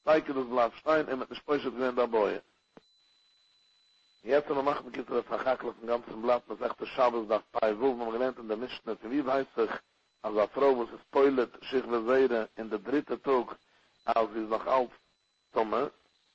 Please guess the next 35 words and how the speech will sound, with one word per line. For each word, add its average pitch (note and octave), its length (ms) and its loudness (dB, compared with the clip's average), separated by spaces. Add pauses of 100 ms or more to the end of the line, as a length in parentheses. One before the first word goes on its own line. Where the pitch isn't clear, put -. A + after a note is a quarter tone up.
(840)
מיין, C#3+ 140 0
דער - 120 -4
פילער D#3+ 260 -2
איז C#3+ 80 -8
שוין C3 240 -4
דארט, D3 280 2
עס - 220 -16
איז B2 80 -8
שוין C3+ 140 -8
דער B2 80 -6
דריטע D#3+ 300 -2
טאג, D#3 200 -6
ווען C#3 160 -8
מען D3 200 -2
זיך C#3 200 -4
מיט B2+ 100 -12
שמש D#3 440 -4
געווען, B2+ 240 -4
און - 680 -14
יעצט D3+ 180 -2
איז D3 80 -4
די C#3 80 0
פוילעט D3+ 440 4
אין C3+ 120 -6
דעם B2+ 100 -14
שבת, D3+ 340 0 (140)
זאג E3+ 140 2
איך D#3+ 160 -4
נישט, C#3+ 200 -10
אז C3 140 -4
זי C3 60 -10
שוין C3 220 -6
פארשטינקען D3 520 -8
געווארן, C3+ 420 2
ניין, D3+ 320 2